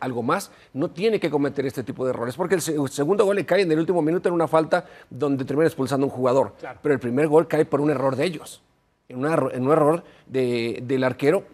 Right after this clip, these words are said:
Speaker 1: que no sale con esa seguridad ni, con el, ni da el grito para que su defensor se haga a un lado.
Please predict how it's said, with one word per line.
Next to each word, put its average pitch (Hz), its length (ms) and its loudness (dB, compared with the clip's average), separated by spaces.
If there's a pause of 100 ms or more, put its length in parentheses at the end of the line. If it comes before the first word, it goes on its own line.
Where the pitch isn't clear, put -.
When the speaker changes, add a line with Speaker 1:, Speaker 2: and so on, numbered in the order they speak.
(200)
Speaker 1:
que 131 120 -6
no 143 120 2
sale 160 420 0
con 135 220 0
esa 147 160 -2
seguridad 147 360 2
ni, 160 120 -2
con 135 160 -4
el, 127 220 -4
ni 135 140 0
da 147 80 6
el 175 80 2
grito 175 280 2
para 151 160 -2
que 123 80 -4
su 120 80 -6
defensor 131 480 0 (280)
se - 200 -12
haga 131 80 -4
a 117 60 -4
un 131 80 0
lado. 175 260 0